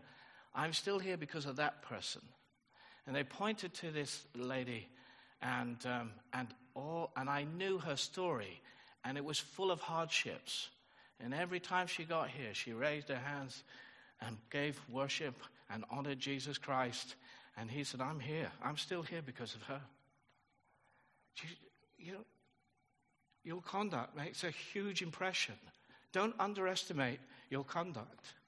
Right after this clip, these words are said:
Ask the Lord to help you. I'm not saying those things are simple.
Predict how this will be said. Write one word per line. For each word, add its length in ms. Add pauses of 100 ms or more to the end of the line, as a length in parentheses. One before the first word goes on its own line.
(1500)
Ask 300
the 60
Lord 320
to 80
help 420
you. 220
I'm 160
not 200
saying 360 (120)
those 240
things 260
are 60
simple. 500